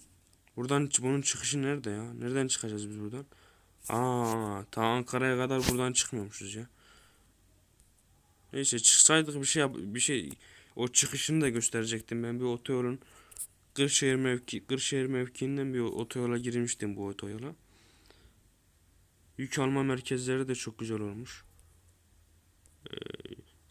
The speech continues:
yarın da sizlerle bir garaj satın alacağım. Az daha para kasayım da. Öyle, <laughs> öyle güzel bir garaj daha satın alacağım.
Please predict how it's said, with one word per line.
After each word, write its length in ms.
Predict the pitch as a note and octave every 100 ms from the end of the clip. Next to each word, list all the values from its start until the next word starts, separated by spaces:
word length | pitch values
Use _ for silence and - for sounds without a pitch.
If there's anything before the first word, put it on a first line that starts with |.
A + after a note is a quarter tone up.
| -
yarın 320 | A#2+ C3 C3+
da 100 | C3+
sizlerle 480 | C3+ C3 B2+ B2+ C3
bir 60 | C3
garaj 300 | B2 A#2 A#2+
satın 320 | - A2 G#2+
alacağım. 380 | G2+ G2 G2 A2 - - _ _ _ _ G#2
Az 180 | G#2+
daha 140 | A#2+ A#2
para 200 | A2+ G#2+
kasayım 320 | A2 C#3+ B2+
da. 60 | - - _ _
Öyle, 240 | G#2+ G#2+ - A#2 B2+ B2+ - - -
<laughs> 720 | - - - _ _ _ -
öyle 220 | A2+ A2+
güzel 300 | A#2 A#2 A#2
bir 40 | A2+
garaj 320 | A2+ A2+ A2+
daha 140 | A2
satın 300 | G#2+ G#2 G#2+
alacağım. 460 | G#2 G2+ G2 G2+